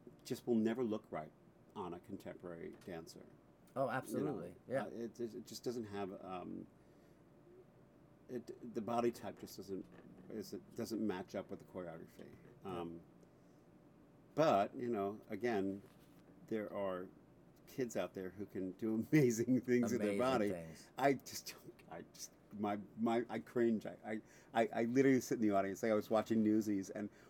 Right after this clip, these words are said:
Speaker 1: all I could think of was icing my knees, icing my back,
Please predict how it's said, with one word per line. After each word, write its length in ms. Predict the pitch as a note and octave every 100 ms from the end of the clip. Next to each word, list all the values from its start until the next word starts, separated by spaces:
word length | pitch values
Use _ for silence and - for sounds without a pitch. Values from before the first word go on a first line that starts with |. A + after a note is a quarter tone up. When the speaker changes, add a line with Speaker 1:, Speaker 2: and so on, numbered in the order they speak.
| -
Speaker 1:
all 160 | C3+ C3
I 40 |
could 180 | B2+ B2+
think 180 | - A#2
of 120 | A2+
was 180 | G2 F#2 - - - - - C3
icing 440 | C3+ - C#3+ C3
my 140 | C3+
knees, 320 | C3 C3 A#2 - - -
icing 280 | C#3 C#3 D#3
my 100 | D3
back, 260 | D3 C3